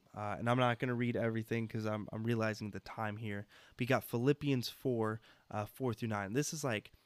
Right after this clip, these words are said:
uh, "Do not be anxious about anything, but in all things," um, I, I think it's just like, "Pray without ceasing," you know, like, just be in prayer. Um,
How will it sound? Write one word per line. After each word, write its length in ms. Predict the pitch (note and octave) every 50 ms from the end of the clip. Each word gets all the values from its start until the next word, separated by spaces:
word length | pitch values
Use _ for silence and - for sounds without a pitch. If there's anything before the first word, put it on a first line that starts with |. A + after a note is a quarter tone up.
| _ _ -
uh, 160 | - A#2 A#2+
"Do 140 | A#2+ B2+ C3
not 160 | D3 D3+ D3+
be 180 | D#3 D3+ - -
anxious 320 | C3+ C#3 C3 - C3+ A#2
about 220 | - A#2+ A2+ A#2 A#2+
anything, 340 | B2 C3+ B2 - - G2+
but 160 | G2 A2 G#2+ D#2+
in 100 | A#2+ A2+
all 180 | A2+ A#2+ A#2+
things," 440 | - - A#2+ A2+ A2 A2 G#2 - - - - - _ _ _
um, 600 | - G#2 G#2+ G#2 G2+ G2+ G2 G2 G2+ G#2+ B2 C#3+ - -
I, 140 | B2+ A2 G2+
I 40 | A2+
think 160 | - C3 B2+
it's 140 | A#2+ A2+ -
just 180 | B2 A2+ - -
like, 240 | G#2+ G2+ G2 - - - - _ _ _ _ _ _ -
"Pray 260 | - - B2 B2 B2+
without 400 | B2+ B2 A#2 - A#2 A2 A2 G2
ceasing," 300 | - - B2 A2+ - G#2+
you 220 | G#2 G2 A2+ A2+ A2
know, 100 | G#2+ G#2
like, 180 | G#2 G2+ G2
just 200 | G2 A2 G2+ - _ - _ _ _ _ _ - _ _ - A2 - -
be 300 | B2+ B2+ B2+ F#2 C#2+ B2
in 140 | B2+ B2 A2
prayer. 420 | - A#2+ A2+ A2 G2 F2+ F2+ - _ _ _ _ _ _ _ _ _ _ _ _ F#3+ F#3+ F#3 F#3+ _ _ _ _ _ _ -
Um, 460 | G2+ G#2 G#2 G2+ G2+ G2 G2+ G#2